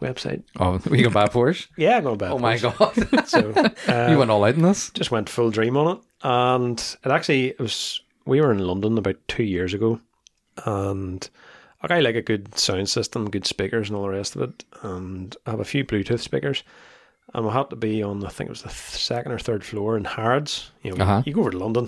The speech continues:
Speaker 1: well, you have to go to Harrods
Speaker 2: Oh,
Speaker 1: and see,
Speaker 2: yeah.
Speaker 1: see what you can't afford.
Speaker 2: That's just about to say. <laughs>
Speaker 1: So, um,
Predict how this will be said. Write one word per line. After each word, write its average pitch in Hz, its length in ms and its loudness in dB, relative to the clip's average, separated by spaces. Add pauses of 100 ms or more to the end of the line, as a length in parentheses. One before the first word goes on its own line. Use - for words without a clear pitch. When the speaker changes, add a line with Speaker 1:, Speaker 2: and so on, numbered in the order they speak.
(120)
Speaker 1:
well, 120 100 -4
you 98 60 -4
have 123 140 0
to 117 60 -2
go 110 60 -2
to 95 80 -4
Harrods 107 360 0
Speaker 2:
Oh, 120 40 6
Speaker 1:
and 85 80 4
see, 127 120 2
Speaker 2:
yeah. 135 60 -4
Speaker 1:
see 139 200 2
what 120 160 0
you - 40 -6
can't 113 200 -2
afford. 120 320 0
Speaker 2:
That's 87 280 0
just 85 260 -2
about 95 180 0
to - 60 2
say. 226 640 2 (280)
<laughs> - 120 -20
Speaker 1:
So, 131 480 2 (200)
um, 107 560 -6